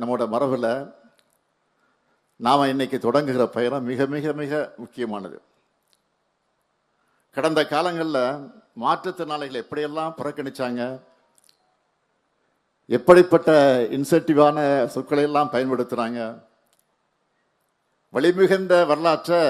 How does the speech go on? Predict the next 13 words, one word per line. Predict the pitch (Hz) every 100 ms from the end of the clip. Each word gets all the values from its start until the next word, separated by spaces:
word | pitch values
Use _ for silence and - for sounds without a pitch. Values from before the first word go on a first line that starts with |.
| 113 98 - 131
நான் | 135 131 98 135
அதிகம் | 156 143 123
பேச | 135 135
விரும்பல, | 120 135 113 87 - _ _ _ _ _ _ _ _ _ _ _ _ _ _ _ _ -
ஏன்னா | 147 175 180 139 123 135
இது | 143 -
புது | 165 185
வரலாற்றை | 170 160 156 160
படைக்க-, | 139 143 139 143 151 -
படைக்கக்கூடிய | 135 147 151 135 139 127
நேரம் | 147
வந்தாச்சு. | 135 123 - 101
இப்போ | -